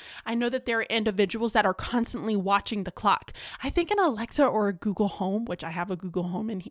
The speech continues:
in my office right now, so hopefully it won't go off, but,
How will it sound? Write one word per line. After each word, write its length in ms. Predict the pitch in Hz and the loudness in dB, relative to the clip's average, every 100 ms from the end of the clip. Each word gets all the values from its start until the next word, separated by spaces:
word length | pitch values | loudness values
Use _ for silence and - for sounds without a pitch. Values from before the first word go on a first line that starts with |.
| - | -8
in 180 | 202 180 | -6 -6
my 140 | 170 - | -8 -8
office 360 | 143 147 196 208 | -10 -8 -6 -4
right 140 | 202 | -2
now, 160 | 214 233 | -2 -2
so 160 | 185 | -4
hopefully 300 | 185 - 170 | -4 -6 -10
it 80 | 175 | -8
won't 160 | 170 156 | -10 -6
go 160 | 147 | -2
off, 200 | - - - - - - 220 | -2 -2 -6 -14 -14 -12 2
but, 340 | 254 240 | 4 4